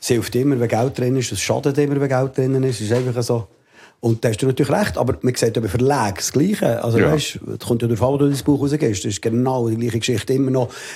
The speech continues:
Speaker 1: von mir aus gesehen, immer noch ist es in der Musik so und immer noch ist es in der Literatur
Speaker 2: Schon.
Speaker 1: so, oder? Finde ich schon wichtig, dass man, äh, auf der anderen Seite ist es so wichtig, dass man viele Leute, Patti Smith hat mal gesagt, das hat er echt das Gefühl, ich will ganz viele Leute erreichen. Was hat er das Gefühl? Die, die sagen, ich will nur zwei, weil ich so Indie bin, pölle, pölle, pölle.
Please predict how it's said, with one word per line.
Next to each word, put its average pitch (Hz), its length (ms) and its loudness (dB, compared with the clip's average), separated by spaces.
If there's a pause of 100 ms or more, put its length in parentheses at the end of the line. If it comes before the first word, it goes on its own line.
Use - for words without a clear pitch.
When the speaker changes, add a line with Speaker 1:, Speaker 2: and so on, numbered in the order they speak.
(100)
Speaker 1:
von 123 160 2
mir 127 100 4
aus 117 80 -2
gesehen, - 160 -2
immer 147 320 2
noch 135 240 0
ist 113 140 -4
es - 60 -4
in 117 80 0
der 117 60 2
Musik 120 240 -2
so 113 140 -2
und 107 140 -4
immer 110 160 2
noch 113 180 0
ist 104 60 -4
es - 80 -10
in 104 100 -4
der 104 80 -2
Literatur 113 460 2
Speaker 2:
Schon. 113 80 2
Speaker 1:
so, - 100 2
oder? 139 400 0
Finde 131 320 0
ich 127 140 -2
schon 147 160 0
wichtig, 165 400 -2
dass 147 160 -6
man, 156 160 0
äh, - 40 -8 (440)
auf 135 100 -2
der 139 120 2
anderen 160 120 2
Seite 151 120 -4
ist 123 80 -2
es - 20 -2
so 135 120 -2
wichtig, 135 180 -2
dass 117 80 -10
man 110 100 -2
viele 135 100 2
Leute, 143 200 0 (380)
Patti 117 280 -4
Smith 120 240 -2
hat 117 100 -4
mal 113 80 -2
gesagt, 107 280 -6
das 98 120 -8
hat 104 160 -8
er 113 80 -4
echt 117 120 -4
das - 60 -10
Gefühl, 101 200 -6
ich 123 40 -2
will - 140 -12
ganz 139 280 -6
viele 160 180 0
Leute 170 180 -8
erreichen. 196 200 -6
Was - 120 -12
hat 90 60 -8
er 92 80 -10
das 113 180 -8
Gefühl? - 140 -12 (260)
Die, 127 80 0
die 120 80 2
sagen, 120 260 -2
ich 107 80 -6
will 120 80 -2
nur 120 140 -2
zwei, 113 320 0
weil 113 80 0
ich 101 80 -2
so 113 80 0
Indie 120 320 0
bin, 117 180 0
pölle, 104 280 -4
pölle, 110 260 0
pölle. 92 260 0